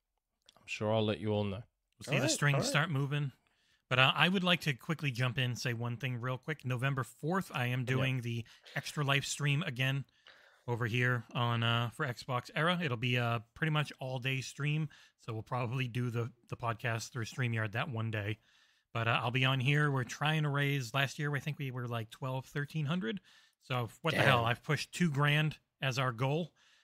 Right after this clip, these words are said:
Speaker 2: Um, on the day of, I'll have a bunch of incentives for it, for,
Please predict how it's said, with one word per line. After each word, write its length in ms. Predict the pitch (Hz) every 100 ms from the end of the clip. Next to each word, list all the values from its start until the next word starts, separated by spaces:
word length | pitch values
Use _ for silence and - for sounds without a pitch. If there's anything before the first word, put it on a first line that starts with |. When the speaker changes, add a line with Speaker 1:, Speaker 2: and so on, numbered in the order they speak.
| _
Speaker 2:
Um, 260 | 117 113 120
on 160 | 160 143
the 60 |
day 280 | 139 147 151
of, 240 | 143 151 160
I'll 200 | 139 123
have 240 | 135 131
a 60 | 120
bunch 300 | 127 120 131
of 100 | 110
incentives 720 | 107 - 160 160 151 147 - - _ _ _
for 220 | - 147 147
it, 140 | 143
for, 600 | - - 120 117 117 113